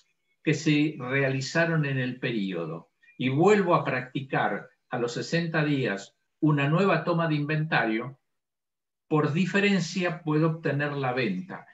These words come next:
Y esa venta es la venta al consumidor.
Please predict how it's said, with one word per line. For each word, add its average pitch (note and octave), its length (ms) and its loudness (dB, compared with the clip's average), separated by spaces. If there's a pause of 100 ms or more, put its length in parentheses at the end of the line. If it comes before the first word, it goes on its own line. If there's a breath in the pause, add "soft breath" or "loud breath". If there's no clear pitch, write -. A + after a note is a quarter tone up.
(100)
Y E3+ 140 4
esa A3+ 220 2
venta E3 640 0
es D3 160 4
la C#3+ 160 0
venta D3 320 0
al C3+ 100 -2
consumidor. G#2+ 840 -6